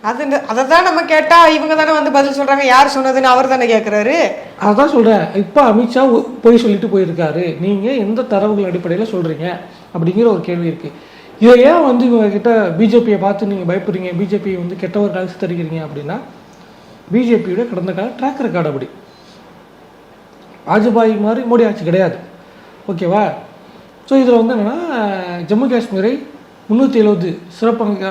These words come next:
Speaker 2: ரத்து பண்ணும்போது என்ன சொன்னாங்க? ஜம்மு காஷ்மீர்ல வெளியே இருக்கவங்களாம் நிலம் வாங்கலாம் அப்படின்னு ஒரு உருட்டு உருட்டி ரத்து பண்ணீங்க. அந்த முன்னூத்தி எழுபதை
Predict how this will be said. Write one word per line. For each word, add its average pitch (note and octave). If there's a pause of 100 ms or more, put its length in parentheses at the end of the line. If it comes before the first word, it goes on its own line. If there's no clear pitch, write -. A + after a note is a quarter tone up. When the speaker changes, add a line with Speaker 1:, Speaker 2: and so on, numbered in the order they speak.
(120)
Speaker 2:
ரத்து F#3+
பண்ணும்போது G3+
என்ன G3+
சொன்னாங்க? F#3
ஜம்மு A3+
காஷ்மீர்ல G3
வெளியே G3+
இருக்கவங்களாம் F3+
நிலம் F#3
வாங்கலாம் D#3+ (120)
அப்படின்னு D#3+
ஒரு G3
உருட்டு G3
உருட்டி E3 (380)
ரத்து F#3
பண்ணீங்க. E3 (760)
அந்த B3+
முன்னூத்தி B3
எழுபதை F#3+